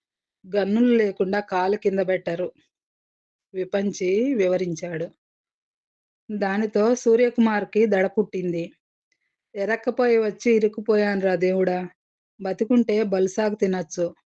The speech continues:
నేను బయలుదేరతాను," కంగారుగా నిలబడ్డాడు. విపంచి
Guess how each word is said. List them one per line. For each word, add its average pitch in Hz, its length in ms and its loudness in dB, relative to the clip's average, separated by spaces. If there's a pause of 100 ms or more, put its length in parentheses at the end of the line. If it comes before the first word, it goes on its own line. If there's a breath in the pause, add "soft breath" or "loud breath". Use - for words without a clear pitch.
నేను 185 360 -6
బయలుదేరతాను," 185 920 -2 (560)
కంగారుగా 202 580 -2 (380 loud breath)
నిలబడ్డాడు. 175 680 -2 (1160)
విపంచి 262 520 2